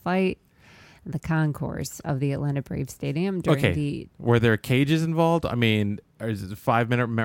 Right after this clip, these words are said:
Speaker 2: rounds? What's going on here? How is it a U F C style fight? Did you see the video?
Speaker 1: They just started arguing. I did see the video. I don't know what led up to the confrontation.
Speaker 2: Okay, so first off, we know they're gonna, if two women randomly fight at a sporting event,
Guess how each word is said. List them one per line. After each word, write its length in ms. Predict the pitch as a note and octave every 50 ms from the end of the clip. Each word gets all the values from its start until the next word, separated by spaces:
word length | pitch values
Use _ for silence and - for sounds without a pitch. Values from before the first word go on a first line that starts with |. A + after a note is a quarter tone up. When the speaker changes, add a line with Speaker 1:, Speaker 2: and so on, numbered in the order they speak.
| -
Speaker 2:
rounds? 440 | - A#2 G#2+ A2 A2+ A#2 C#3 D#3 D3 C3
What's 160 | - D3 - -
going 220 | - D#3 D3+ C#3+
on 80 | B2 A2
here? 140 | G#2 F#2+
How 160 | G#2 C3 D3+ D#3+
is 80 | D#3 D#3+
it 80 | C3+
a 40 | C3+
U 220 | B2+ A#2+ B2 B2+
F 120 | B2 B2 B2
C 220 | - C3+ B2 A#2+ A#2
style 420 | - - A2+ G#2+ G#2 G2+ G#2 G2+
fight? 340 | - - - G#2 G2 G2 A#2
Did 160 | A#2+ A#2+ A#2
you 80 | D3+ D3
see 160 | - G3+ F#3+
the 100 | F3 D3
video? 360 | B2 C3+ C#3 B2 - F#2 - - _ _ -
Speaker 1:
They 320 | - F3+ G3+ G#3+ A3 A3
just 220 | - - A3 G3+ -
started 320 | - - G3 F#3 F3+ -
arguing. 560 | - E3 E3 E3+ D3+ E3 D#3+ D#3 D#3+ D#3 D3+
I 40 | D3+ D3+
did 160 | D#3+ D#3 -
see 160 | - F3 D#3+
the 100 | D3+ D#3+
video. 540 | C#3+ D3+ C3+ D3 D3 D3 C#3+ C#3 C#3+ C#3+ C#3+
I 160 | - D#3+ D#3
don't 160 | D#3 - -
know 100 | D#3+ D#3
what 220 | D3 C#3 D3 - - -
led 180 | D#3 D#3 C#3+ C#3+
up 240 | D3+ D#3 - _ -
to 320 | - - F3 E3 E3 E3 D#3
the 100 | - -
confrontation. 960 | - F3 E3 D#3 - - E3 D#3+ E3+ D3+ D#3 D#3 - D#3+ D#3 D#3+ D#3+ D#3 D#3
Speaker 2:
Okay, 260 | C#3+ G#2+ A2+ G2 F#2
so 240 | - - A2+ G2 F#2+
first 300 | - - C#3+ C#3+ B2+ -
off, 200 | A2 G#2 G2 - -
we 100 | A2 G#2+
know 220 | G#2 G#2 G#2 A2+ A2+
they're 160 | B2 A#2+ A#2
gonna, 300 | B2 A#2 A#2+ A#2 A2 - -
if 240 | A#2+ A2+ A2 B2 -
two 180 | - - F3 F#3
women 460 | F3+ E3+ E3 E3 D#3 D#3 D3+ D3 C3+ _ _ _ -
randomly 480 | - A#2 B2+ C3+ C#3+ D3 D3 D3 D3
fight 360 | C3+ - - C3 B2 B2 B2 - _ - - - _ _ -
at 160 | B2+ A#2 A2
a 120 | A2 G#2 G2
sporting 460 | - - - - C#3 C#3 B2+ B2 A#2
event, 320 | G#2+ F#2+ G2+ F#2+ F#2+ -